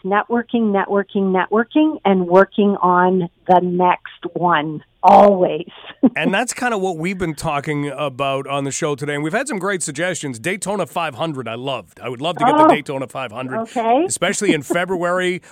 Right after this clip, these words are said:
Speaker 2: when it could be nice and warm. And that's, I don't know what kind of world we'd have to live in to make it happen, but I'd love for that to happen.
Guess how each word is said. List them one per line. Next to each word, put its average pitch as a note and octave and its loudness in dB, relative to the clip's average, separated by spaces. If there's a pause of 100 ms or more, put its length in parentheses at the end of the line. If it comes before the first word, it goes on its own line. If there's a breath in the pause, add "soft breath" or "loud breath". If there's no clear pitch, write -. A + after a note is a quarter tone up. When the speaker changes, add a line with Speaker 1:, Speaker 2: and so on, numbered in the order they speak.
Speaker 2:
when C3+ -4
it C#3 -4
could C3 -12
be C#3 -4
nice E3+ -2
and C3+ -8
warm. F3+ -2 (260 soft breath)
And C3 -4
that's, D#3 -6
I B2+ -6
don't E3+ 0
know D#3+ 0
what D#3+ -2
kind D#3+ -2
of D3+ -2
world E3 -2
we'd D3+ -4
have D#3 -2
to D#3 -6
live D#3 -2
in D3+ -4
to D3 -4
make D3 -4
it C3+ -6
happen, D3 -4
but C3 -6
I'd C3 -6
love D3 -4
for D3+ -8
that C3+ -4
to A#2+ -8
happen. C3+ -4